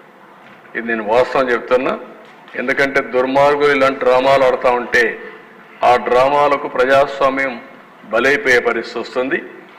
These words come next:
ఇవన్నీ ఎందుకు నేను చెప్తున్నా పదే పదే అంటే ప్రజలకు తెలియాల్సిన అవసరం ఉంది. ఆ గులకరాయి డ్రామాలో చిన్న కుర్రాడు, ఏమీ తెలియని కుర్రాడు, డబ్బులు తెచ్చారు, రమ్మన్నారు,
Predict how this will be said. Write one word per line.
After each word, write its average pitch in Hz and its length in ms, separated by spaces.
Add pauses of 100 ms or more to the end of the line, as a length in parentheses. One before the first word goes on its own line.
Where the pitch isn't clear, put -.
(280)
ఇవన్నీ 160 380 (120)
ఎందుకు 147 280
నేను 139 180
చెప్తున్నా 135 360 (140)
పదే 127 220 (120)
పదే 123 240
అంటే 120 220 (640)
ప్రజలకు 131 420 (100)
తెలియాల్సిన 113 560
అవసరం 107 380
ఉంది. 98 180 (720)
ఆ - 20 (160)
గులకరాయి 131 640 (300)
డ్రామాలో 120 440 (180)
చిన్న 165 240 (120)
కుర్రాడు, 98 360 (920)
ఏమీ 180 200 (120)
తెలియని 139 360
కుర్రాడు, 92 320 (960)
డబ్బులు 120 300
తెచ్చారు, 123 400 (1080)
రమ్మన్నారు, 123 500